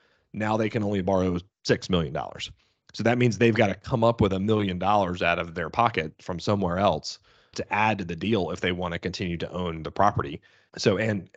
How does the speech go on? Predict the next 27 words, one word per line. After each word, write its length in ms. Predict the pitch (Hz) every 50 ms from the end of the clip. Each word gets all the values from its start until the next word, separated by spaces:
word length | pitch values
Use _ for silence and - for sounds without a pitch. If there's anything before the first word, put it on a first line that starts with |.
| _ _ -
on 200 | 123 131 110 98
top 300 | - - 131 151 147 135
of 140 | 113 95
that, 280 | 98 101 92 92 101 92
the 60 | 107
new 180 | 95 117 131 127
loan's 240 | 113 110 107 101 -
gonna 180 | - 110 98
come 240 | 92 - - 123 110
at 40 | 101
a, 140 | 95 90 85 -
at 120 | 104 98 95
a 40 |
significantly 520 | - - 107 95 117 110 - 107 101 87 90
higher 480 | - - - 104 98 92 87 82 67 57 _ _ _ _ _ _ _ _ _ _ _
interest 260 | 135 156 151 - - -
rate. 160 | 80 80 -
And 160 | - 98 92
so 280 | - - 104 95 95 95 - - - _ _
they've 160 | - 107 92
gotta 220 | 92 117 107 104 107
be 180 | 98 110 110 -
<laughs> 40 | -
able 180 | 143 117 127 117
to 180 | - - - 117
raise 400 | 101 98 107 117 107 113 107 -
their 340 | 110 95 87 85 87 90